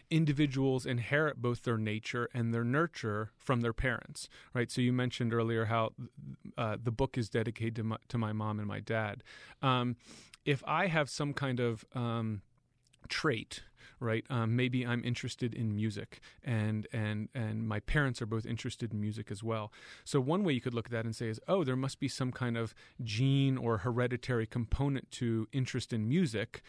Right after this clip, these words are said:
because that's what I inherited from my parents." But obviously, everybody also inherits their environment from their parents as well. So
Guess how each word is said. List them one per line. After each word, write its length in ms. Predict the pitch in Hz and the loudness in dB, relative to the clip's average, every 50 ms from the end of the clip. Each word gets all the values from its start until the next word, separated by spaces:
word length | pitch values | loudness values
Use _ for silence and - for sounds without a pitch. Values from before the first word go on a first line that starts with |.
| - - _ - | -20 -12 _ -2
because 540 | 139 120 - - 127 123 120 120 117 - - - _ _ - | -2 -2 0 2 2 2 2 0 -2 -6 -10 -18 _ _ -4
that's 280 | - 117 123 - - - | -2 -2 -2 -2 -2 -2
what 140 | 127 120 | 0 0
I 160 | 117 110 107 110 | 0 0 0 -2
inherited 460 | 110 104 101 110 107 104 110 107 - | -2 -2 -2 -4 -4 -4 -6 -8 -8
from 140 | - 117 110 | -6 -6 -6
my 120 | 104 104 | -6 -6
parents." 440 | - - 185 185 135 - - - - - - - - - - | -4 -4 -4 -4 -4 -6 -8 -12 -16 -18 -18 -20 -12 -4 0
But 100 | 135 135 | 2 2
obviously, 560 | 139 139 139 143 127 - - 135 131 123 117 - - - - _ _ _ _ _ _ _ _ - | 2 2 2 0 0 0 2 2 2 2 0 -6 -14 -20 -20 _ _ _ _ _ _ _ _ 0
everybody 400 | 165 165 165 170 151 151 139 139 | 2 4 4 4 4 4 2 4
also 300 | 139 135 127 - - 127 | 2 0 0 0 -2 -2
inherits 480 | 123 117 104 127 123 120 117 - - - | 0 0 0 0 0 0 0 -2 -4 -4
their 200 | - 127 117 120 | 0 0 2 2
environment 480 | 117 117 131 165 202 202 139 117 - | 2 2 2 2 2 2 0 -2 -2
from 140 | - 120 113 | -4 -4 -2
their 100 | 107 110 | -2 -2
parents 360 | 107 - 120 117 110 104 - | -2 -2 -2 -2 -2 -2 -4
as 120 | 123 107 120 | -6 -4 -2
well. 260 | 139 165 175 131 107 | 0 2 2 0 0
So 320 | - - 143 127 120 120 | -2 0 2 2 2 2